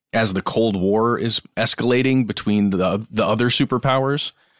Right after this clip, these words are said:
Um, I can see why they would want to establish their position as a powerful nation that can't be messed with, essentially. You know, there, there can be machinations in South America and some of these other places where,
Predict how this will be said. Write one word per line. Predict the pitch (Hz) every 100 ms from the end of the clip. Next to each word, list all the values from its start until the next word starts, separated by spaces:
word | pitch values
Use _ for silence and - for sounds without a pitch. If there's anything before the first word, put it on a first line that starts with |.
| _ _ -
Um, | - 104 98 98
I | 110
can | 117
see | - 143
why | 120
they | 110 120
would | 107
want | 107 107
to | 117
establish | 101 - 113 110 104 98
their | 104 101
position | 101 92 104 113 101 87 85 - _ _ _ _ _ _ _ _ _
as | 117 107 104 104
a | 113
powerful | - 131 135 123 117 110 104 -
nation | 113 110 - 107 98
that | 95 -
can't | - 139
be | 110
messed | 113 131 -
with, | 95 85 78 - _ - - _ _ _
essentially. | 107 110 92 90 82 80 - _ _
You | 104
know, | 104 92
there, | 92 113 101
there | 110 110
can | 107 123
be | 117
machinations | 120 120 123 113 113 117 104 101 95 -
in | 113 104 98
South | - 120 113
America | 113 107 104 104 - 107 101 101
and | 95 90
some | 113
of |
these | 101 98
other | 107 98
places | - 101 98 101 95 87
where, | 92 95 92